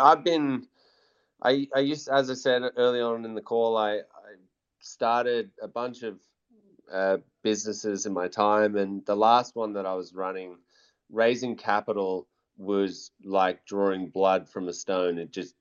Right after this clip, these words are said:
basically was impossible. It was a, it was a food startup with, with delivery and stuff, and, um, and so I was used to basically begging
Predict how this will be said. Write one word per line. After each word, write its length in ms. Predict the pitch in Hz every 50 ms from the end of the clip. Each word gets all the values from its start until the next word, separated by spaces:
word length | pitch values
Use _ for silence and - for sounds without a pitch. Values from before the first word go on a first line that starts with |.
| _ - - - 85 80 -
basically 480 | 92 90 92 92 - - - 98 90
was 180 | 87 85 80 80
impossible. 640 | 80 80 - - 117 117 117 - - 87 87 85 85
It 60 | 85
was 180 | 85 82 82
a, 180 | 92 82 80 80
it 140 | 80 - -
was 140 | 92 85 85
a 40 | 85
food 400 | - - - 101 104 110 107 101
startup 560 | - - 104 87 85 85 85 85 85 - _ -
with, 220 | 90 90 87 82 - _ _ -
with 140 | - 90 - _ _ _ _ -
delivery 480 | 92 85 90 101 104 113 117 107 101
and 140 | 98 92 90
stuff, 300 | - - 95 92 92 92 _ _ - - - - - - - _ - -
and, 420 | - 101 101 101 101 104 101 101 110
um, 440 | 107 104 101 101 101 98 98 98 92 _ _ _ _ _ _ _ _ -
and 180 | - 110 110 110
so 240 | - 135 123 120
I 160 | 123 135 143 151
was 240 | 156 156 139 -
used 360 | 143 127 123 120 120 - - -
to 80 | 117
basically 720 | 95 - 113 110 131 120 123 - 131 - - 117 110 107 98 _ _
begging 540 | - 127 120 127 120 123 127 120 110 107 98